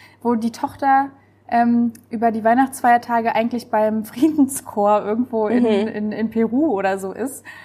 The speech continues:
Speaker 1: Und die wollen die Kreuzfahrt machen. Und dann kommt die aber,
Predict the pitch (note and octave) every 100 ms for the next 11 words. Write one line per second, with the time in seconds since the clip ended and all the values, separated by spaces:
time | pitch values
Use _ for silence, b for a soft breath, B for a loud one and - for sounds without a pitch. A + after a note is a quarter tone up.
0 | B A3+ A3 A3+ B3 B3 - C4 - -
1 | G#3 G3 F#3+ A3+ C#4+ B B B B A#3
2 | B3 C4 C4 A#3+